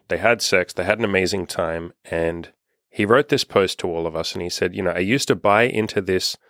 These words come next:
fantasy or this idea that only chads or alpha males, you know, like, super masculine, very attractive men, only chads get to fuck. And I never really had the confidence to just be direct with women.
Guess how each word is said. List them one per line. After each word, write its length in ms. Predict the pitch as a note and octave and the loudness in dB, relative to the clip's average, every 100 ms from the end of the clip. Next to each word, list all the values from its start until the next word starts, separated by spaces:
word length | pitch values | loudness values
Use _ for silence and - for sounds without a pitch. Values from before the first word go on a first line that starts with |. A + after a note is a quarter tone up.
| _ _ _ _ | _ _ _ _
fantasy 580 | - A2 A2+ A2+ - G#2 | -2 0 0 -2 -4 -4
or 80 | |
this 200 | F#2 - | -2 0
idea 580 | F#2 E2 A#2 A#2+ F#2+ F#2 _ _ _ _ _ _ A2 | -2 0 0 4 4 0 _ _ _ _ _ _ -8
that 460 | G2+ F#2+ G2 - _ _ _ - | 0 0 0 -8 _ _ _ 0
only 360 | A#2 C3+ B2+ | 2 4 2
chads 680 | G#2+ - C#3 A2+ F2 E2+ - - | 0 0 2 2 0 -2 -12 -8
or 320 | F2+ E2+ E2+ - | -4 -4 -4 -2
alpha 300 | A2 G#2 G#2+ | -2 0 0
males, 420 | G#2+ G2 E2+ E2 | 2 2 2 -4
you 60 | G2 | -6
know, 160 | E2+ D#2 | -8 -8
like, 160 | E2+ - | -10 -6
super 340 | - C3+ A2+ | -4 -2 0
masculine, 640 | A2+ G#2+ - - G2+ F#2 | 2 2 0 -4 -2 -2
very 240 | F2+ G#2+ G2 | 2 2 2
attractive 500 | - G#2+ - G2 F2 | 2 0 0 -6 0
men, 320 | G2 E2+ F2 _ _ _ | 2 2 -2 _ _ _
only 300 | G#2 B2+ B2 | 2 2 0
chads 640 | - - C3+ G#2 F2+ - - | -2 0 2 2 0 -10 -6
get 160 | - G#2+ | -2 -2
to 100 | - | -4
fuck. 520 | - - G#2 - - _ _ _ _ _ _ _ _ _ _ | -6 -2 -2 -4 -20 _ _ _ _ _ _ _ _ _ _
And 140 | G#2 G2+ | 2 4
I 60 | |
never 280 | G#2 A#2+ C#3+ | 4 4 4
really 220 | C#3 B2 | 4 2
had 220 | G2+ G#2+ | 0 0
the 80 | F#2+ | -2
confidence 640 | - - D3 - E2+ E2 - | -4 -2 -2 -4 -10 -10 -8
to 160 | F#2+ | -6
just 240 | F#2 G2+ A2+ | -4 -4 -4
be 100 | F#2+ | -4
direct 460 | F#2+ F2 G#2+ - | 0 2 2 0
with 180 | G2 G2 | -8 -2
women. 320 | A#2 B2+ E2 | 0 0 -2